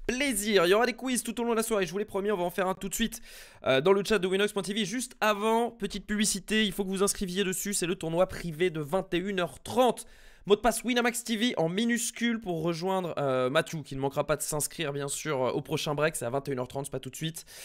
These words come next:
Euh, il s'appelle Top of the Puck, comme l'émission, vous pouvez le chercher avec la petite loupe.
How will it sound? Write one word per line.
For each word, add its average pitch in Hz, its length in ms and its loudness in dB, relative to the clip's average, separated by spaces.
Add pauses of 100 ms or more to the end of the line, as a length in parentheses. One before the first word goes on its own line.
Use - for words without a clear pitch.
(240)
Euh, 127 220 6
il 131 80 0
s'appelle 180 280 0
Top 247 180 4
of 214 120 2
the 196 60 6
Puck, 196 360 2
comme 180 160 8
l'émission, 185 480 2
vous 170 120 -2
pouvez 156 160 0
le 143 40 -4
chercher 151 200 0
avec 151 100 0
la 143 80 0
petite - 240 -8
loupe. 233 260 6